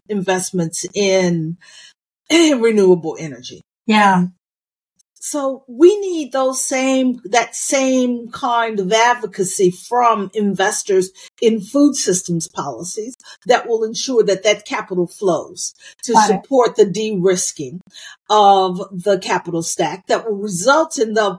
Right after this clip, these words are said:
Speaker 1: private sector capital then eliminating the issue of risk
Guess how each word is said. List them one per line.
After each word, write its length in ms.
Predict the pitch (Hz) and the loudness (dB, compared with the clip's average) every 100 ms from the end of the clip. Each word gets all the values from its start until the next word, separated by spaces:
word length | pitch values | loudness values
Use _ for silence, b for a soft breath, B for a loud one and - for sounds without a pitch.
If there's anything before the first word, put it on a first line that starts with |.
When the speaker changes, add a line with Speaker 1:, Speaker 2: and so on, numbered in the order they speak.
| - | 0
Speaker 1:
private 340 | 359 381 330 | 2 2 -2
sector 320 | - 190 196 | -10 -10 -10
capital 540 | 185 185 165 180 185 180 | -10 -10 -6 -2 0 -2
then 640 | 175 240 233 226 220 214 214 B B B - 214 226 - _ _ _ _ _ - | 2 2 4 2 -2 -4 -8 B B B -2 -2 -6 -20 _ _ _ _ _ -4
eliminating 800 | 226 247 262 262 254 214 208 202 | -2 2 2 2 -2 -2 -2 -4
the 220 | 196 214 | -6 -6
issue 320 | 226 - 202 | -6 -4 0
of 160 | 180 170 | 0 -2
risk 420 | 143 185 - - | -10 -8 -10 -10